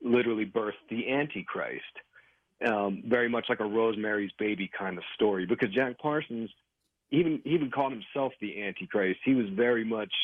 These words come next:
obsessed with trying to bring about Aleister Crowley's vision of the New World Order that he had subscribed to. Of, they call it the Aeon of Horus, and that was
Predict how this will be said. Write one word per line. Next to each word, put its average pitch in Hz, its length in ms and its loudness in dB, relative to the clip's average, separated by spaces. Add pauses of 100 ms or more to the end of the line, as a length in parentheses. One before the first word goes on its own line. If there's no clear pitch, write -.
(560)
obsessed 107 520 0
with 98 120 -2
trying 110 300 2
to 104 80 4
bring 107 240 2
about 95 360 2
Aleister 107 360 -2
Crowley's 104 500 0
vision 92 380 -2 (360)
of 104 180 2
the 104 100 2
New 107 200 6
World 101 280 2
Order 101 300 0
that 92 140 -6 (140)
he 170 140 0
had 120 140 2 (100)
subscribed 98 560 -2
to. 104 220 4
Of, 85 60 -4 (420)
they 98 80 2
call 101 200 0
it 101 80 -8
the - 180 -8
Aeon 110 380 2
of 95 100 -4
Horus, 101 540 -4 (140)
and 101 120 -4
that 107 180 0
was 104 200 2